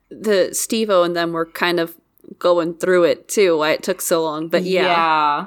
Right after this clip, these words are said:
Speaker 2: yeah, and I, I do think one of the main guys was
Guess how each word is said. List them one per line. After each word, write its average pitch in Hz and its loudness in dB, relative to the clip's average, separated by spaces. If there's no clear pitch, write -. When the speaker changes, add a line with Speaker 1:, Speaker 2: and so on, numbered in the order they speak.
Speaker 2:
yeah, 170 0
and 185 -2
I, 180 -2
I 190 2
do 202 -4
think 214 -4
one 190 -2
of 180 -6
the 185 2
main 165 -6
guys 165 0
was 160 -2